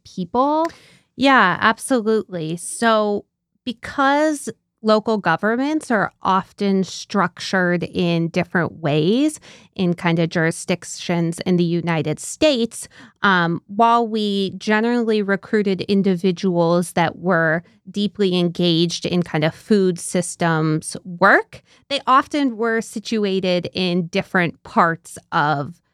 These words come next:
Speaker 2: government. So we had individuals from an Office of Sustainability, an Office of Climate Action, Resiliency, and Sustainability. We had a city council member,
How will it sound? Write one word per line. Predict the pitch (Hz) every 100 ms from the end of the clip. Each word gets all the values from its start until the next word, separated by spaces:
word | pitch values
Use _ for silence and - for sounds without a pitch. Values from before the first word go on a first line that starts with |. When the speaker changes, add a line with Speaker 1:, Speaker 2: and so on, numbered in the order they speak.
| _
Speaker 2:
government. | 240 233 202 135 92 -
So | - - 185
we | 170 170
had | - 165 160 165
individuals | - 190 175 175 185 185 175 170 175 -
from | 185 170 165 165 - - _ -
an | 175 170 160 156 -
Office | 180 185 214 -
of | 190
Sustainability, | - 180 - 175 160 185 247 311 339 403 _ _ -
an | 214 -
Office | 202 180 202 190 -
of | 185 175
Climate | - 180 180 -
Action, | 180 175 - 180 180 170
Resiliency, | 175 175 175 170 170 - 220
and | 269
Sustainability. | 277 254 269 262 262 247 254 247 247 247 262 - - _
We | 190
had | 180 160
a | 156 156
city | - 175 160
council | - 240 233 - 247
member, | 240 240 233 214 226 220 214